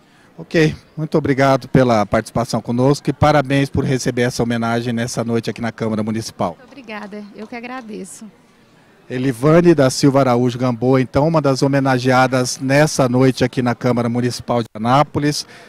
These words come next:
Speaker 1: Ela que vai receber logo mais a comenda Dulce de Faria.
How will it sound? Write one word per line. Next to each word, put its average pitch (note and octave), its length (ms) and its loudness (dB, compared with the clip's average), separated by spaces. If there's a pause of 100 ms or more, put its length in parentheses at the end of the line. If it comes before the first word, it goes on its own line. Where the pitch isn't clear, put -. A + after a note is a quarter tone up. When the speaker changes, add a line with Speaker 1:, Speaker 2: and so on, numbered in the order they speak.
(180)
Speaker 1:
Ela C3 340 0
que B2+ 240 -6
vai C3 160 -2
receber C3+ 380 -6
logo E3 300 -2
mais D#3+ 400 2
a C3 120 2
comenda C3+ 520 -2
Dulce D3+ 440 4
de A#2+ 120 -4
Faria. B2 580 4